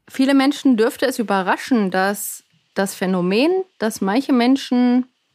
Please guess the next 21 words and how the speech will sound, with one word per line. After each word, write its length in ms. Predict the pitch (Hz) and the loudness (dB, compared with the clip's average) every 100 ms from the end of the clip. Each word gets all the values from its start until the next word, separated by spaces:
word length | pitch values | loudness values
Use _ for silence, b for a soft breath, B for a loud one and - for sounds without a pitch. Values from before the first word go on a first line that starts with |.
| _ | _
die 140 | - - | -8 -4
Einbrüche 540 | 240 339 294 320 311 | 0 2 2 0 0
begehen, 600 | 262 233 208 233 254 240 | 0 2 2 4 4 2
dann 420 | 160 202 294 320 - _ - | 2 2 4 2 -2 _ -6
an 140 | 190 | -2
ihren 240 | 208 202 | 0 0
Tatorten 680 | 190 214 254 - 226 233 233 | 0 0 0 0 -2 0 0
Kot 220 | - 196 | 2 0
hinterlassen, 540 | 214 196 180 160 180 170 | 0 0 0 -2 -2 -4
dass 140 | 175 | -4
dieses 320 | - 285 349 | 0 2 0
Phänomen 480 | - 285 254 233 220 | 0 2 4 4 2
schon 280 | - 170 160 | -2 -2 0
lange 500 | 156 285 269 240 339 - | 2 2 2 2 -2 -2
und 120 | 202 | -2
auf 160 | 202 | -2
der 120 | - 190 | -2 -2
ganzen 480 | 226 349 - 339 | 0 -2 0 2
Welt 260 | 247 262 - | 2 0 -2
bekannt 420 | 240 - 214 214 | -4 -2 -2 -2
ist. 340 | - 139 - | -4 -6 -6